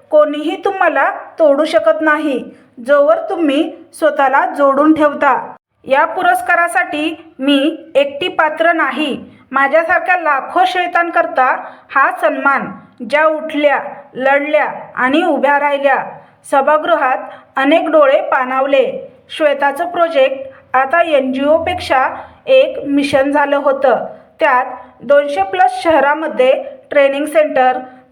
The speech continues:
तीस हजारापेक्षा जास्त महिलांचा पुन्हा रोजगार, कायदेशीर मदतीसाठी हेल्पलाईन, मानसिक आरोग्यासाठी विनामूल्य थेरपी सेशन्स, विद्यार्थिनींसाठी कॅम्पस टू क्रिएटर योजना. श्वेता स्वतः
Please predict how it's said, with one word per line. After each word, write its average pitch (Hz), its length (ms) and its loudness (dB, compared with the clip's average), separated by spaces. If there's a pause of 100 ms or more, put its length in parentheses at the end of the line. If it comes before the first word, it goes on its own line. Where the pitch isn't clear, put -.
तीस 359 260 -2
हजारापेक्षा 339 680 0
जास्त 294 300 0
महिलांचा 302 760 0 (320)
पुन्हा 285 320 4
रोजगार, 262 520 2 (400)
कायदेशीर 285 600 0
मदतीसाठी 294 1200 -2
हेल्पलाईन, 285 800 0 (260)
मानसिक 285 500 0
आरोग्यासाठी 277 1200 0
विनामूल्य 294 720 0 (100)
थेरपी 294 400 0
सेशन्स, 285 640 0 (140)
विद्यार्थिनींसाठी 320 1500 -2 (140)
कॅम्पस 294 500 0
टू 381 100 -2
क्रिएटर 302 500 2
योजना. 262 540 2 (440)
श्वेता 302 420 2
स्वतः 330 420 0